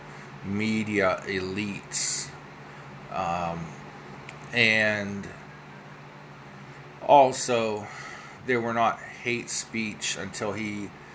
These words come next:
became a Republican and the Republican nominee and eventually the Republican president.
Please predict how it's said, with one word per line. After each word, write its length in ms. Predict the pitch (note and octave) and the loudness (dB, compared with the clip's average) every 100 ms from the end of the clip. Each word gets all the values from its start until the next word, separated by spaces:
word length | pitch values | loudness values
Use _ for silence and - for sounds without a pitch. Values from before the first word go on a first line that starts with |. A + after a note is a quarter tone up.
| - - | -12 -6
became 400 | G#2 - A#2 A2 | -4 4 4 4
a 80 | F#2+ | 2
Republican 920 | G2 F#2 - A2+ G2+ G2+ - G2+ G2 | 0 0 6 6 6 0 -2 -4 -4
and 400 | - F#2+ F#2 F2 - - G2 - | -4 -4 -4 -8 -12 -14 -12 -4
the 80 | G2 | -2
Republican 800 | G2 - - G#2+ G#2 - G2+ G2 | -2 0 2 2 2 -2 -4 0
nominee 800 | G#2 G#2 G#2 G2+ G2+ G2+ G2 G2 - - - - G2 | 2 2 2 -2 -2 -2 -4 -6 -10 -14 -16 -10 -2
and 100 | G2+ | 0
eventually 520 | G2 G#2 G2 G#2+ F#2+ | 4 2 2 0 0
the 100 | F#2+ | 0
Republican 800 | F2+ - A2 G2+ G#2 G2+ F#2 E2 | -4 0 2 4 2 -2 -4 -6
president. 1080 | - - G2+ G2+ - F2 E2+ D#2 - - | -6 4 6 6 2 -4 -6 -8 -10 -12